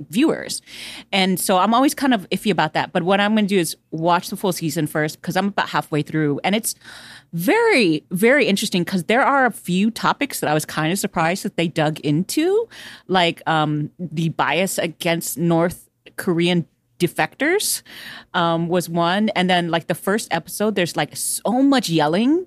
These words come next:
because there was, like, abuse and stuff. But when it comes to her storyline in particular, it's very sweet. Um, there's a little bit of, uh, scandalous drama somewhere in,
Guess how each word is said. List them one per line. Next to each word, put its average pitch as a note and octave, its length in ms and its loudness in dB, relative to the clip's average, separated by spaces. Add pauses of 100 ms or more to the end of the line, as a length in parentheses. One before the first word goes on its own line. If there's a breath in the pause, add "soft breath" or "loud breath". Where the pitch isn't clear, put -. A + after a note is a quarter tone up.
(400 loud breath)
because F#3+ 240 0
there F3+ 100 -2
was, D#3+ 100 -4
like, C#3+ 140 -4
abuse F3 500 -2
and F4+ 100 0
stuff. A4+ 460 0 (460 loud breath)
But A3+ 220 4
when A3+ 120 2
it A3 120 0
comes C#4 280 0
to G#3+ 80 0
her C#4 440 2
storyline E3+ 680 2
in E3+ 140 0
particular, D#3 400 -2
it's D3 220 -4
very D3+ 640 0 (220)
sweet. - 640 0 (560)
Um, C#3+ 520 -2 (100)
there's F3+ 180 -2
a F#3 60 -2
little G#3 180 2
bit A3 180 2
of, G#3 220 2
uh, G3 360 4 (180)
scandalous A3+ 560 0
drama F#3+ 340 2
somewhere G3 580 2 (320)
in, F3 300 0